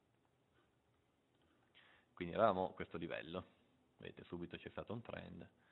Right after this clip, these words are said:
Vabbè, oggi giornata che particolare, il trend è stato decisamente forte. Comunque andatelo a vedere, i trend tendenzialmente partono alle otto, otto e mezza di mattina, comunque dalle otto alle nove,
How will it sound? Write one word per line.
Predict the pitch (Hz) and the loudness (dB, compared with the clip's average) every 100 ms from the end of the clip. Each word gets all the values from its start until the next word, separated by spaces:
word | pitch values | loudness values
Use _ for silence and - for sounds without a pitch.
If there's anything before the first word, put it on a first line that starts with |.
| - - | -20 -14
Vabbè, | - 82 - | -10 -8 -8
oggi | 85 82 | -8 -6
giornata | 82 85 82 92 | -4 -4 0 2
che | 95 | 4
particolare, | 87 - 95 95 87 | 2 4 10 12 12
il | 87 | 8
trend | - 90 90 | 6 4 4
è | |
stato | - 87 | 2 0
decisamente | 92 101 - 104 92 90 85 - 90 - - - - - - - - | 0 2 2 2 2 2 0 0 -2 -2 -16 -14 -16 -16 -20 -20 4
forte. | - 131 110 - 117 113 - - - - - | 12 12 12 12 10 10 8 -12 -20 -20 4
Comunque | 147 165 156 135 139 | 10 12 12 12 12
andatelo | 120 120 139 127 | 12 12 12 12
a | 131 | 12
vedere, | 151 113 113 120 | 12 12 12 10
i | 139 | 8
trend | 135 131 120 123 | 12 12 12 10
tendenzialmente | 120 107 101 131 131 110 120 | 8 6 6 8 8 8 12
partono | 117 101 - 107 104 101 - | 12 12 12 6 6 4 4
alle | 92 98 | 10 12
otto, | 110 110 95 | 12 12 6
otto | - | 6
e | 101 | 8
mezza | 104 98 95 | 10 8 6
di | 92 | 6
mattina, | 101 - 101 92 104 - | 4 4 2 4 2 0
comunque | - 87 90 | -6 -2 2
dalle | 87 90 | 6 8
otto | 95 - | 6 4
alle | 104 | 6
nove, | 117 90 90 | 8 6 4